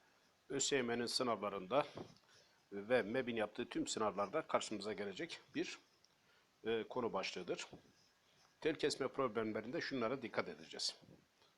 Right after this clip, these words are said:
Şu, e, özellikleri ben bir anlatayım. Bir telin herhangi bir ucundan tel kesilmesi veya herhangi bir ucuna tel eklenmesi durumunda telin orta noktası,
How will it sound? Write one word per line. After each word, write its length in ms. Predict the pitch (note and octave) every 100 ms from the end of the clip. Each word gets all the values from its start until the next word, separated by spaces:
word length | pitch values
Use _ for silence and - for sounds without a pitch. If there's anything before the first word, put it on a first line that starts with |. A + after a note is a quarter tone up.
| _
Şu, 160 | - F#3
e, 240 | C#3 - A#2 A2 A2 C#3+
özellikleri 560 | A#2 B2 G#2+ A2 G#2+
ben 160 | A2 A2+
bir 100 | G#2+
anlatayım. 400 | A2+ G2 - F3+ - - _ _ _ - - -
Bir 280 | F#2+ D#3+ G#3
telin 220 | C3+ C3
herhangi 520 | C3+ C3 D#3 D#3 A#2 A#2
bir 140 | C3 -
ucundan 520 | A2 A#2 G#2+ A2+ G2+ - - - _ _ _ _ _ -
tel 240 | D#3 D#3
kesilmesi 680 | - A2 B2 A#2 A#2 - C3
veya 320 | A#2+ D3 -
herhangi 440 | B2 D3+ D3+ A#2 A2+
bir 140 | B2 -
ucuna 360 | A#2+ B2 A2
tel 180 | - C#3+
eklenmesi 680 | A#2 A#2+ A2 G#2+ G#2+ - A#2
durumunda 500 | B2+ G#2+ G2+ D#3 - - - _ _
telin 320 | - C3 D#3 D3
orta 320 | C3 - B2
noktası, 540 | A2 - A2 - F#3